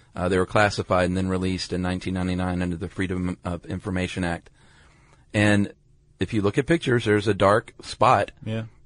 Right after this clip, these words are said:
Speaker 1: uh,
Speaker 2: And
Speaker 1: at
Speaker 2: it
Speaker 1: the
Speaker 2: looks
Speaker 1: top
Speaker 2: like a
Speaker 1: of
Speaker 2: big old boat.
Speaker 1: Yeah, it looks like a big <laughs> old boat. And, um, so they called that the Ararat anomaly, but,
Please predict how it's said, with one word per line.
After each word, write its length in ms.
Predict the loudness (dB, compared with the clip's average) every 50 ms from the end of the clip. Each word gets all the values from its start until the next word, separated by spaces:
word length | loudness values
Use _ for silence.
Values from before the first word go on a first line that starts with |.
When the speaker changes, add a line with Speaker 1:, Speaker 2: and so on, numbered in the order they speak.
| -20 -10 -2
Speaker 1:
uh, 360 | 0 2 4 4 4 2 2 0 -2
Speaker 2:
And 60 | 0 2
Speaker 1:
at 60 | 2
Speaker 2:
it 40 | 2
Speaker 1:
the 60 | 2 2
Speaker 2:
looks 80 | 4
Speaker 1:
top 80 | 4 2
Speaker 2:
like 100 | 2 2
a 40 | 0
Speaker 1:
of 200 | -4 -4 -6 -4
Speaker 2:
big 140 | -2 0
old 220 | 0 0 0 0 0
boat. 240 | 0 0 0 0 -6 -14 -12 -4
Speaker 1:
Yeah, 140 | 0 0 2
it 60 | 2
looks 140 | 0 0 2
like 140 | 2 2 2
a 60 | 4
big 180 | 2 4 2 2 0
<laughs> 80 | 0
old 180 | -2 -2 0 2
boat. 280 | 4 4 4 2 -2 -16 -20 -20 -20 -20 -20 -20 -20 -20 _ -6
And, 360 | -2 2 2 4 4 4 4 4
um, 480 | 4 4 4 4 2 2 0 -2 -4 -10 -20 -20 -20 -20 _ _ _
so 260 | -2 4 6 6 6 6
they 220 | 4 2 2 2
called 220 | 4 4 4 6 6
that 160 | 4 4 4
the 120 | 2 4
Ararat 440 | 4 6 6 6 6 6 6 6 4
anomaly, 500 | 4 2 2 4 4 4 2 2 2 0
but, 260 | 2 2 2 2 0